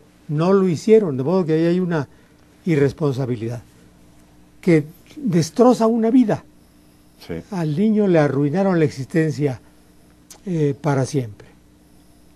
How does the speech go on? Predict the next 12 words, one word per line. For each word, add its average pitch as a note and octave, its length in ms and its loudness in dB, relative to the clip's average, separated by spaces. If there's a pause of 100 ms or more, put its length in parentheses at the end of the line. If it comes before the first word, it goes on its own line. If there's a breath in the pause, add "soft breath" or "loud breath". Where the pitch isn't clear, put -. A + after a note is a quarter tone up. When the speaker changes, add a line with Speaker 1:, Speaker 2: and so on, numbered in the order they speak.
(1080)
Speaker 1:
Y, A3+ 420 0
eh, D#3 520 2 (720)
siguiendo A3+ 560 2
una A3 240 4
propensión E3 1000 2 (760)
peligrosa, D3 800 2 (880)
eh, F3 320 0
el E3+ 100 -2
ejército F#3+ 560 0 (140)
busca G3+ 440 0
una F#3+ 280 0
coartada. E3 680 4